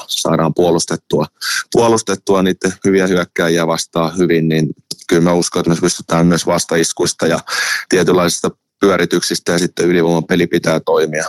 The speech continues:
toimia huomenna ihan varmasti, että jos niitä chanceja ne meille antaa, niin ne pitää kyllä ihan varmasti ka-, ka-, käyttää, että on niin laadukas joukkue, lo-, joukkue kyseessä, että ei saa antaa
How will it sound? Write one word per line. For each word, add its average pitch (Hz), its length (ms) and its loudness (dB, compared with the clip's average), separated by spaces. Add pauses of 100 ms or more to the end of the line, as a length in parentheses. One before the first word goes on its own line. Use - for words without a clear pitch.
(120)
toimia 87 420 2
huomenna 85 440 2
ihan 82 160 2
varmasti, 80 640 0
että - 260 -4
jos 71 200 -2
niitä 85 220 0 (540)
chanceja 95 440 -2
ne 92 100 2
meille 92 260 2
antaa, 90 480 0
niin 80 120 0
ne 80 80 0
pitää 85 360 -2
kyllä 85 160 0
ihan 85 180 0
varmasti 82 440 -2 (100)
ka-, 73 180 -2 (220)
ka-, 85 220 0 (100)
käyttää, 80 580 -2
että 69 340 -6 (800)
on 85 160 2
niin 85 140 2
laadukas 87 480 -2
joukkue, 85 440 -2 (320)
lo-, 90 260 0
joukkue 95 480 2
kyseessä, 85 580 -2
että - 180 -6
ei 78 80 2
saa 78 260 -2
antaa 78 260 -2